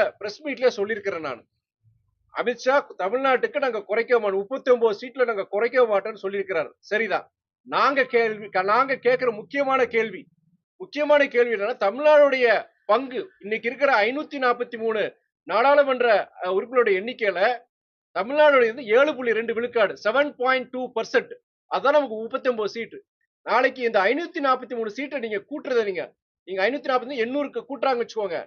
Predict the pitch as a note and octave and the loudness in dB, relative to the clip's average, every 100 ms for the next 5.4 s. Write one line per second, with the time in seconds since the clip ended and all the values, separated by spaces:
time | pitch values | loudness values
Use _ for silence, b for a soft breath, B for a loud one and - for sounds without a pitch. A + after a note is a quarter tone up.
0 | D#3+ A#3 B3+ A3+ G#3+ F#3+ A3+ B3+ B3+ C4+ | -4 -4 0 0 0 -2 0 -2 -6 -4
1 | C4 G3+ - F#3 G#3 G#3+ C#4+ D#4 - _ | -6 -6 -10 -8 -6 0 2 0 -6 _
2 | _ _ _ _ _ _ _ _ D#3 G#3 | _ _ _ _ _ _ _ _ -4 -2
3 | B3+ B3+ A#3+ C#4 D4 C4 A3+ A#3 A3 A#3 | 0 -2 -4 -2 2 4 4 2 -2 -2
4 | C4 B3+ B3+ C4 G#3 F#3+ F#3 G3+ G3+ F#3 | 0 0 -4 -6 -4 -4 -4 -4 -4 -6
5 | F3+ F#3+ - F3 | -8 -8 -8 -10